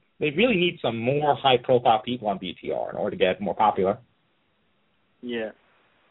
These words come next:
Speaker 1: That's awesome. <laughs> Hmm.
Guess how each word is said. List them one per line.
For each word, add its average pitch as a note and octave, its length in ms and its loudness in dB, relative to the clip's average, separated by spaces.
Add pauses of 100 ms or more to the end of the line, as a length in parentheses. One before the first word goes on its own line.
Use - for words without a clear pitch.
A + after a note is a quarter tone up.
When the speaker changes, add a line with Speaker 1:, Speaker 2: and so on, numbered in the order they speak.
(100)
Speaker 1:
That's A#2+ 140 -2
awesome. B2+ 420 4 (180)
<laughs> - 240 -10 (2000)
Hmm. F#3+ 300 -4